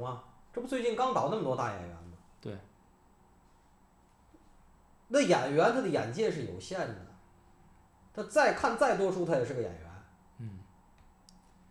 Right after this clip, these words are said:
Speaker 2: 不，我还挺喜欢上官云珠，因为我最开始，
Speaker 1: 他那个样子洋气，
Speaker 2: 嗯。
Speaker 1: 是个大样子，他不是那种小鼻子小眼儿那种人，
Speaker 2: 对。
Speaker 1: 知道吗？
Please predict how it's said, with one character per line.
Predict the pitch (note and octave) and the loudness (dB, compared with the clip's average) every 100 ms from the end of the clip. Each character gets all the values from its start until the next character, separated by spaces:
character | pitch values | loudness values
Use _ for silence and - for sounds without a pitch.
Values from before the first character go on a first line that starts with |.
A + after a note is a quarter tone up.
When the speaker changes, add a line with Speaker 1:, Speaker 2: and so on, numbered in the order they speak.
| _ - _ - - - | _ -20 _ -20 -20 -4
Speaker 2:
不， | A#3 E3+ | -2 0
我 | G#2+ A#2+ | 2 4
还 | F#3 | 2
挺 | G3+ D3 B3 | 0 -4 -4
喜 | - A2 | -4 -6
欢 | A2 A#2 | -6 -6
上 | C3 B2+ | -6 -6
官 | B2+ | -6
云 | B2 C3 | -6 -4
珠， | C3+ | -4
因 | C3+ | -2
为 | G3 | 0
我 | F3 G#2+ | 0 0
最 | - G3 | 0 0
开 | E3 E3 | 0 0
始， | C3 B2+ | 0 0
Speaker 1:
他 | |
那 | G3 | 0
个 | C#3+ | 2
样 | G3 F#3 A#2 | 2 2 0
子 | G#2 | -4
洋 | G#2+ D#3 F#3 | -6 -6 -8
气， | - - - | -10 -12 -8
Speaker 2:
嗯。 | C#3 | -4
Speaker 1:
是 | - | -4
个 | - - - | -4 -8 -4
大 | - - A#2 | -4 -2 -4
样 | A#2+ A#2+ G#2+ F2+ | -2 -2 -4 -10
子， | - - | -16 -4
他 | F#3 | -2
不 | A3+ A#3+ | 0 0
是 | |
那 | G3 | 2
种 | F#3+ | 0
小 | - - | -4 -6
鼻 | E3+ F3+ | -2 -2
子 | |
小 | C#3 G3 | 0 -2
眼 | D#3 | -2
儿 | C3+ | -4
那 | D#3+ | -6
种 | G2 F#2+ | -6 -8
人， | B2+ G#3 | -4 0
Speaker 2:
对。 | D#3 A#2 A2+ - | 0 0 -4 -14
Speaker 1:
知 | C3 | -8
道 | |
吗？ | A#2 | -8